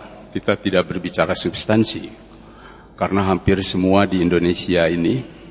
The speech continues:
kebanyakan adalah pola yang dilakukan abad-abad lama yang muncul pada saat sekarang. <clears throat> Yang perlu kita pikirkan sekarang ini bagaimana cara dakwah untuk menyelesaikan permasalahan ini dari kita.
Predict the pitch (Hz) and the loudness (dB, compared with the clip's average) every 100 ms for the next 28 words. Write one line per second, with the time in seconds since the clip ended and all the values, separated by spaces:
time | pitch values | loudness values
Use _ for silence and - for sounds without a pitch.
0 | - - - - 101 98 95 90 104 101 | -20 -20 -18 -6 -2 0 -2 -2 -2 -2
1 | 87 90 90 - - 95 95 85 - 104 | -4 -6 -8 -8 -2 0 0 -4 -6 -4
2 | 95 90 87 82 - 85 - 92 87 90 | -2 -2 -4 -4 -4 -12 -8 -6 -4 0
3 | 87 - 85 87 - 87 82 92 92 90 | 0 -2 -6 -8 -8 -10 -8 -8 -6 -6
4 | 87 85 - 82 82 82 - 82 - - | -6 -6 -4 -6 -6 -8 -8 -10 -10 -14
5 | - - - - - - - - - - | -14 -14 -20 -20 -8 -2 -2 -4 -20 -20
6 | - - - - - - - 92 101 95 | -20 -20 -20 -20 -20 -20 -4 2 2 2
7 | - 101 120 - - - - - - 90 | 2 4 2 0 -18 -18 -18 -20 -18 -8
8 | 90 92 - 92 92 92 95 - 90 90 | -8 -6 -4 -4 -2 -2 -2 -2 -2 0
9 | 98 101 101 104 104 104 95 - - 76 | 0 2 2 0 2 0 -2 -8 -14 -14
10 | - - - - - - 113 107 117 101 | -16 -20 -20 -20 -10 0 2 4 4 2
11 | 98 - 104 101 120 - - - - - | 0 2 2 4 4 2 -2 -20 -20 -20
12 | - - - - - - - - - - | -20 -20 -20 -20 -20 -20 -20 -20 -20 -20
13 | - - 107 117 120 107 98 95 92 - | -20 0 2 4 4 4 6 4 4 2
14 | 101 - 98 104 101 95 90 95 90 90 | 2 4 2 4 2 2 0 0 2 4
15 | 104 104 101 101 113 104 | 4 6 4 6 4 4